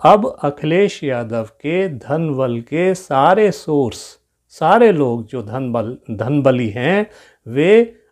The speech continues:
अपने को बचाने में जुट जाएंगे, बैक फुट पर चले जाएंगे।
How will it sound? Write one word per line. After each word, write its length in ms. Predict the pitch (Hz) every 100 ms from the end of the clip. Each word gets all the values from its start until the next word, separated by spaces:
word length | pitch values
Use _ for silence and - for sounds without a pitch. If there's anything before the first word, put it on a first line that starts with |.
| -
अपने 420 | 135 - 175 180 160
को 220 | 180 185
बचाने 500 | 120 110 120 127 123
में 220 | 123 101
जुट 280 | 92 117 -
जाएंगे, 560 | 143 143 151 160 175 190 _ _ _ -
बैक 380 | 98 107 175 196
फुट 280 | - 143 -
पर 140 | 127
चले 300 | - 104 107
जाएंगे। 440 | 98 107 _ _